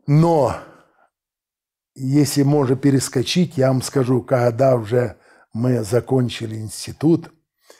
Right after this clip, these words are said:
и в парке Горка-, в парке, в парке Горького был банкет. Вот.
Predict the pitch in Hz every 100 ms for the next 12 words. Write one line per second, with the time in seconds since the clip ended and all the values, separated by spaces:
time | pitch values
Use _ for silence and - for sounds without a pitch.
0 | _ - 127 120 120 117 _ _ - -
1 | 135 127 120 120 107 143 139 135 120 -
2 | - 104 - 139 127 117 123 120 113 -
3 | 131 117 - 110 127 170 - 110 - _
4 | - - 101 123 131 104 123 123 - 107
5 | - - _ _ _ _ _ _ _ _
6 | - 107 92